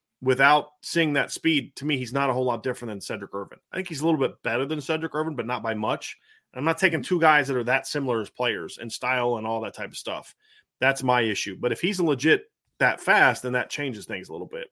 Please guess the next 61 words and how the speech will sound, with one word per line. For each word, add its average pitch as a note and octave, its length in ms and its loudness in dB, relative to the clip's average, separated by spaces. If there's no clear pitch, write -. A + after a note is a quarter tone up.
But B2 100 -2
I C3+ 80 6
gotta E3+ 160 4
see - 120 2
it C#3+ 100 2
show D#3 100 0
up B2 120 -6
on G2+ 80 -6
film, F2+ 480 -6
right? A2+ 240 -4
'Cause - 220 -8
track D3+ 240 4
speed D3+ 220 4
doesn't C3+ 240 2
always B2 180 2
translate A2+ 440 -2
to - 60 -20
football G2 320 -4
speed. - 360 -14
And A#2 180 0
that, A#2+ 240 0
that's B2+ 200 0
kind B2 120 0
of A#2 60 0
my A2 80 -2
thing. A2+ 200 -2
Whereas A2+ 180 0
Jeremiah F3 360 6
Love, C#3 260 4
not C3+ 220 2
only, B2+ 380 -2
we C3 180 -4
know B2+ 460 2
he's D3+ 160 2
explosive, A#2+ 500 -4
not D3+ 180 0
just C#3 160 -4
from A#2+ 140 -4
his G#2 140 -8
track D3 320 0
times, G#2+ 280 -4
but - 160 -6
on C3 160 0
the G2 100 -6
field. B2 440 2
You A2 100 -8
see D3 220 0
it C3 40 4
on G#2+ 120 -2
the F2 80 -14
field. G#2 400 -6
He's C#3+ 180 0
also F#3 280 6
a D#3+ 40 4
better C#3 300 2
complement B2 800 -4
to C3 100 -4
me A2+ 260 -2
than G#2 160 -8
Cedric G2+ 340 -8
Irvin. F#2+ 240 -10